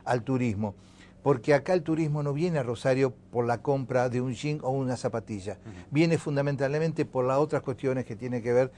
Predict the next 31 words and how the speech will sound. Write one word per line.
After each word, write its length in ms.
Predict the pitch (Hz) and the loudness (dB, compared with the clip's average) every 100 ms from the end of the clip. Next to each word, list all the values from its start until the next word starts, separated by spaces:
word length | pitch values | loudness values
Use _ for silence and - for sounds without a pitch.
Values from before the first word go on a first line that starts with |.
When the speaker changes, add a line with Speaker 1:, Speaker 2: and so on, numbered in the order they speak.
| - - | -18 -16
Speaker 1:
con 160 | - 120 | -2 -2
los 80 | 110 | 0
paseos, 500 | 107 - 160 143 127 | -2 2 6 6 6
con 120 | 120 | 2
la 80 | 117 | 0
gastronomía, 640 | 117 - 117 120 131 127 | -2 -2 -2 0 0 0
etcétera. 400 | 117 127 107 110 | 0 0 0 0
Por 120 | 107 | 2
eso 200 | 156 160 | 2 2
nosotros 340 | 143 127 147 151 | -2 -2 -2 -2
que 140 | - | 0
decimos 360 | 123 117 143 143 | -2 -2 -4 -2
que 120 | 135 | -2
a 60 | 104 | 0
partir 240 | 123 143 | 0 2
de 100 | 151 | 4
esto 260 | 147 147 139 - - - - | 4 0 -2 -8 -20 -20 -10
no 180 | 131 147 | -2 -2
se, 480 | - 147 135 123 117 | 0 4 4 4 0
no 100 | 127 | -4
se 140 | 151 151 | 0 4
deteriora 640 | 135 135 131 147 139 131 - - - - | 4 2 4 6 6 2 -2 -20 -20 -6
la 480 | 120 120 120 117 | 0 2 4 2
visual 400 | 117 117 - 139 | 0 -2 4 4
turística 600 | 123 127 120 - 113 120 | 4 -2 -2 -6 0 0
que 120 | 113 104 | 0 -2
tiene 240 | 113 110 | -2 -2
la 60 | 101 | -2
ciudad 160 | 107 | -4
de 40 | 104 | -4
Rosario. 460 | 98 104 85 95 | -4 -6 -6 -12